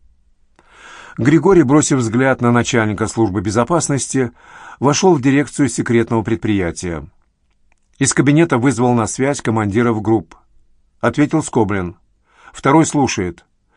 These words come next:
Володя, Воронцов рядом?» «Рядом, командир». Тогда слушайте меня оба. Отобрать из состава групп по три человека. Первый во главе со Скоблиным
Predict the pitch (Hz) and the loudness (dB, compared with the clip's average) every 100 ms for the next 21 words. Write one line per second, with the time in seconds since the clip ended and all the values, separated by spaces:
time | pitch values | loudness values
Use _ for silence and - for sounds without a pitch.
0 | _ - - 120 143 127 98 82 - - | _ -20 -4 0 2 2 0 -4 -8 -6
1 | 101 127 120 135 117 143 139 90 69 - | 0 0 2 0 0 0 0 -4 -8 -18
2 | _ _ - 123 127 117 117 120 123 113 | _ _ -6 0 0 0 -2 0 0 0
3 | 117 110 _ _ _ _ _ - - - | -2 -4 _ _ _ _ _ -20 -20 -8
4 | 143 131 175 165 160 151 139 120 135 - | -4 0 0 0 0 -2 -2 -2 -2 -2
5 | 113 123 123 123 - 127 101 82 67 - | -2 0 2 0 0 0 0 -4 -8 -12
6 | _ _ _ _ _ - - - - - | _ _ _ _ _ -20 -20 -6 -4 0
7 | 170 135 123 110 90 - - - 117 - | 0 2 2 2 0 -6 -18 -6 -4 -2
8 | 135 - 135 123 113 123 180 180 - _ | -4 0 0 0 0 0 0 -2 -20 _
9 | _ _ _ _ _ _ _ _ _ - | _ _ _ _ _ _ _ _ _ -4
10 | 120 123 139 143 135 107 87 - 71 - | -2 0 -2 -2 -2 -2 -4 -8 -12 -16
11 | _ _ _ _ _ _ _ _ - _ | _ _ _ _ _ _ _ _ -20 _
12 | - 214 214 131 113 117 131 131 120 131 | -2 2 4 4 2 2 2 0 0 -4
13 | - 131 104 95 85 | -2 0 0 -2 -4